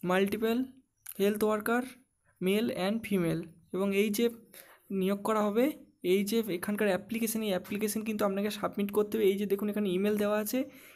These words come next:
এই ইমেলে এবং এর যে ওয়েবসাইট, এই ওয়েবসাইটের লিংক কিন্তু আমি নিচে ডেসক্রিপশন বক্সে দিয়ে দেবো। তো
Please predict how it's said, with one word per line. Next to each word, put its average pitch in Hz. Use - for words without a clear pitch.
এই 202
ইমেলে 165
এবং 190
এর 202
যে 226
ওয়েবসাইট, 185
এই 208
ওয়েবসাইটের 196
লিংক 190
কিন্তু 208
আমি 214
নিচে 196
ডেসক্রিপশন 202
বক্সে 208
দিয়ে 175
দেবো। 220
তো -